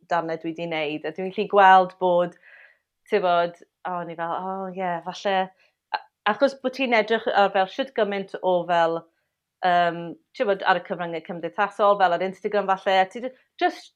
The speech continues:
trwy beth ti'n gweld ar y teledu, yym,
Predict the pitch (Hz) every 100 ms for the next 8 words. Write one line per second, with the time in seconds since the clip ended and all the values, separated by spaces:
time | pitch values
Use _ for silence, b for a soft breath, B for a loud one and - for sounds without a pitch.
0 | _ - 233 208 208 - - 165 165 160
1 | 160 214 208 202 202 202 202 196 b b
2 | b 185 180 175 175